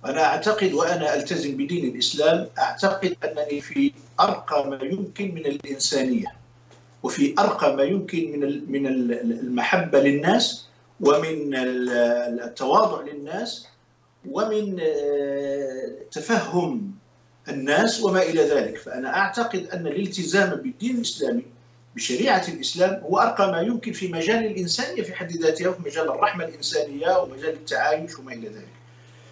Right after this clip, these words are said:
فال-، لذلك إذا كان ديننا الحنيف وهو من أرحم الراحمين كما يعتقد كل المسلمين،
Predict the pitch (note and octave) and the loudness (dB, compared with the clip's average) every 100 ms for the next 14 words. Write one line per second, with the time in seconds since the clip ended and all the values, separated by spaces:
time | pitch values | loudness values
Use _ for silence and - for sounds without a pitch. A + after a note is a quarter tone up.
0 | - - D#3+ - E3+ F3 F3 E3+ E3+ E3+ | -12 2 4 4 4 2 0 2 0 0
1 | - - - C#3+ D#3+ A#3 A#3+ A3+ - F3 | 0 -2 -6 -4 2 4 4 2 -2 0
2 | F#3 F3+ G#3+ F#3+ E3+ A3 F#3+ E3+ D3 - | 0 2 2 2 -2 -2 -2 -2 -4 -4
3 | C#3+ B2+ C3 B2 C3 B2+ B2+ A#2 - - | -4 -4 -4 -6 -4 -6 -6 -2 0 2
4 | E3 C#3+ C3 B2+ B2+ B2 C3+ A#2 - B2 | 0 -2 -2 -2 -2 -6 -10 -10 -10 -6
5 | B2 A#2 - - B2 B2+ F#3 D3 B2 B2 | -6 -6 -8 -10 -10 -10 -8 -8 -8 -8
6 | B2 A#2+ G#2 | -8 -8 -10